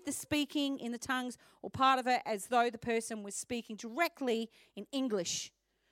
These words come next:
So interpretation will have the same result as a prophetic utterance, that of edification, exhortation, and comfort,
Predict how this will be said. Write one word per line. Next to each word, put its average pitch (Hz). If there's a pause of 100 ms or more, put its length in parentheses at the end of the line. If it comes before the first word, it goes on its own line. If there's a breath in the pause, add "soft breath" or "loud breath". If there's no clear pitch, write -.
(160)
So 269
interpretation 285
will 233
have 226
the 202
same 285
result 208 (280 soft breath)
as 226
a 254
prophetic 285
utterance, 202 (400)
that 240
of 220
edification, 247 (400)
exhortation, 247 (640)
and 220
comfort, 202